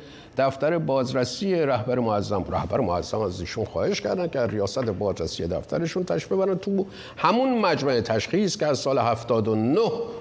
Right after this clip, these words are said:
عضوشن و دارن مصلحت نظامشون رو اونجا تشخیص می‌دن.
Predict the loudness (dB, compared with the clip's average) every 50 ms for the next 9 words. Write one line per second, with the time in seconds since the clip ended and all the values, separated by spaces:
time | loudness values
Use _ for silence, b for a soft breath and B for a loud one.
0 | -14 -14 -2 2 4 4 4 4 2 2 2 2 2 2 2 2 2 2 2 2
1 | 2 2 2 2 2 4 2 2 2 2 2 0 0 0 2 2 2 2 0 0
2 | 0 0 0 0 0 0 0 0 -2 -2 -2 -2 -2 -2 -2 -2 -4 -4 -4 -4
3 | -6 -6 -6 -8 -10 -12 -12 -12 -14 -16 -18 -18 -16 -8